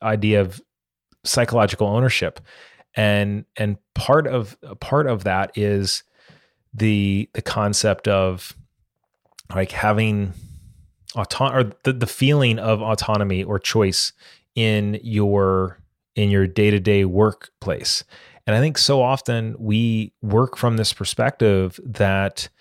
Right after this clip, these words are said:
we don't have choice, that we don't have the ability to make decisions for ourselves, and we don't have the ability to negotiate and manage what's important to us.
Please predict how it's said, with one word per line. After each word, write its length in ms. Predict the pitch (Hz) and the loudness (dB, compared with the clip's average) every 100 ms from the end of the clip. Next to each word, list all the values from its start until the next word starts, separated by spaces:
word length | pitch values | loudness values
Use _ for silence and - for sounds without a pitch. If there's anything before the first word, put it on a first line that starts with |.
| _ _ _ _ - | _ _ _ _ -2
we 140 | 107 | 0
don't 360 | 95 107 120 147 | 2 2 2 0
have 420 | 85 87 87 - _ | -2 -2 -2 -8 _
choice, 520 | - 95 65 - - - _ _ - | -4 -4 -4 -6 -6 -10 _ _ -4
that 180 | 107 107 | -2 0
we 220 | 110 101 | -2 -2
don't 400 | 90 107 120 131 | 0 0 0 -2
have 560 | 98 98 92 90 - _ _ _ _ _ _ _ _ _ _ _ _ _ _ _ | -4 -2 -4 -6 -12 _ _ _ _ _ _ _ _ _ _ _ _ _ _ _
the 120 | 120 110 | 0 0
ability 440 | 92 107 104 98 | 2 4 4 2
to 140 | 92 104 | -2 -2
make 240 | 104 95 | -2 -2
decisions 500 | 101 - 104 104 92 | -4 0 0 0 -2
for 160 | - 98 | 0 0
ourselves, 480 | 92 - 85 80 | 0 0 -2 -2
and 140 | - 107 | -4 -2
we 80 | 104 | 0
don't 200 | 113 104 | 0 0
have 240 | 110 95 | -2 -2
the 120 | 101 | -4
ability 460 | 95 101 98 98 95 | -2 0 0 0 -2
to 760 | - - 104 98 95 92 90 _ _ _ _ _ _ _ _ | -4 -2 0 0 0 -2 -6 _ _ _ _ _ _ _ _
negotiate 880 | 107 107 113 107 - 110 101 98 95 - | -2 2 2 2 0 0 0 0 -2 -4
and 300 | 104 98 95 | -4 -2 -2
manage 480 | 98 98 92 87 | 0 0 -2 -4
what's 280 | 101 98 - | -2 -2 -2
important 500 | 101 92 101 92 98 | -6 -6 -6 -4 -6
to 220 | - 98 | -4 -4
us. 400 | 80 58 - - | -4 -4 -4 -6